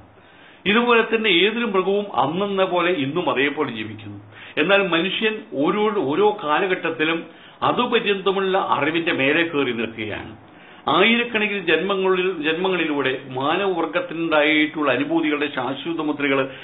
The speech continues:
അന്തരാത്മാവിൽ സൂക്ഷിച്ചുകൊണ്ടാണ് ഓരോ ശിശുവും കൂടെ ജന്മമെടുക്കുന്നത്. അതിനുശേഷം ഇവിടുന്ന് ഉണ്ടാവുന്ന അനുഭവങ്ങൾ, അത് അറിവുകളാകട്ടെ പിഴവുകളാകട്ടെ,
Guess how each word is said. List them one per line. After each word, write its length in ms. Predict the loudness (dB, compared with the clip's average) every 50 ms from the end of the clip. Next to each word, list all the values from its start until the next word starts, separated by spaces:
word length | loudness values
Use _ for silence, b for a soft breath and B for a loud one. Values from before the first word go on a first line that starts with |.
| B B B -2
അന്തരാത്മാവിൽ 840 | 0 0 2 2 4 4 6 4 4 2 0 0 2 2 0 -2 -2 -6
സൂക്ഷിച്ചുകൊണ്ടാണ് 840 | -6 -6 -6 -6 -8 -10 -8 -6 -4 -4 -2 0 0 0 2 2 2
ഓരോ 600 | 0 0 0 0 0 2 2 2 2 2 0 B B B B B B -12
ശിശുവും 340 | -10 -8 -4 -2 0 0 0
കൂടെ 160 | 0 0 2
ജന്മമെടുക്കുന്നത്. 840 | 2 2 2 2 2 2 0 0 -2 -2 -4 -4 -6 -4 -4 -4 -6 -6 B B B B B 0
അതിനുശേഷം 440 | 2 4 4 4 2 0 -2 -2 -2
ഇവിടുന്ന് 280 | -2 -2 -2 -2 -2
ഉണ്ടാവുന്ന 380 | -2 2 4 4 4 4 2 0
അനുഭവങ്ങൾ, 640 | -2 -2 0 0 2 2 2 2 2 2 0 0 -2 -10 -18 B B B B B B B -2
അത് 120 | 2 4
അറിവുകളാകട്ടെ 800 | 4 4 4 2 0 2 4 4 4 4 2 0 0 0 0 0 0 -2 -2
പിഴവുകളാകട്ടെ, 880 | 2 2 4 4 4 4 4 4 2 4 2 0 2 2 0 0 0